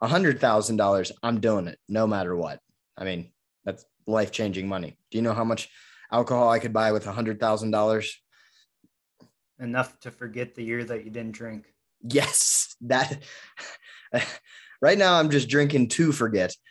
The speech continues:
Speaker 1: Um, so a hundred thousand dollars would definitely help out that, uh, that amount. So, all right. Well, I think, uh, I think Josh and I would both be able to enter at about twenty K, uh, and at a hundred K, we would have a guaranteed,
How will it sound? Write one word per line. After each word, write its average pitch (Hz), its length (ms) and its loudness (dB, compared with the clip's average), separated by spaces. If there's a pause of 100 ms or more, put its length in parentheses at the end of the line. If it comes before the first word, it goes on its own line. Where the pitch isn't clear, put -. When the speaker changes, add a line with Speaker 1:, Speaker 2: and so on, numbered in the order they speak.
(140)
Speaker 1:
Um, 98 300 0
so 110 220 4
a - 20 2
hundred 143 320 2
thousand 117 320 4
dollars 101 380 2
would 101 100 -4
definitely 95 360 -2
help 95 260 -2
out 90 280 -6
that, 92 220 -2
uh, 85 200 -4 (140)
that 98 140 -2
amount. 87 360 -8 (200)
So, - 260 -4 (1300)
all 135 100 4
right. 240 400 6 (440)
Well, 151 220 2 (240)
I 127 80 -4
think, 175 240 0
uh, 156 300 8
I 131 40 6
think 156 260 -2
Josh 160 340 2
and 151 80 2
I 156 100 2
would 151 180 0
both 143 280 2
be 143 320 4
able 143 160 0
to 139 120 0
enter 147 340 0
at 120 180 4 (360)
about 131 280 4
twenty 156 260 2
K, 170 380 4
uh, 113 280 6
and 120 140 2
at 113 300 4
a - 20 0
hundred 151 380 0
K, 127 260 4
we 113 260 2
would 120 120 2
have 120 200 0
a 120 60 2
guaranteed, 120 680 0